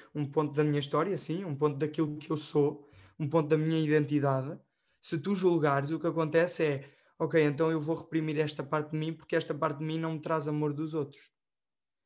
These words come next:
Então quer dizer que esta parte de mim não é válida. Então quer dizer que eu não sou válido."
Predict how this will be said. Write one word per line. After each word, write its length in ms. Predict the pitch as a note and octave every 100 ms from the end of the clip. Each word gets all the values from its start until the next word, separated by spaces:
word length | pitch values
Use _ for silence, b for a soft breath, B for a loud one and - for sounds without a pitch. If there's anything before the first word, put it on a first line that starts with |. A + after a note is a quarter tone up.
| _ _ _
Então 280 | D#3+ D3 D#3
quer 160 | D#3 D#3+
dizer 260 | D#3+ E3 D#3
que 100 | F3
esta 200 | F3+ F3
parte 260 | D3 D#3 C3+
de 60 |
mim 120 | D3+ D#3+
não 160 | E3+
é 60 | F3+
válida. 560 | F3 E3+ C#3+ C#3 C#3 C3+ _ _ _ -
Então 220 | D#3 D#3
quer 160 | E3
dizer 180 | D3+ E3+
que 100 | E3+
eu 60 | F#3
não 140 | F#3+
sou 180 | - E3+
válido." 460 | C#3+ C3+ C3 B2+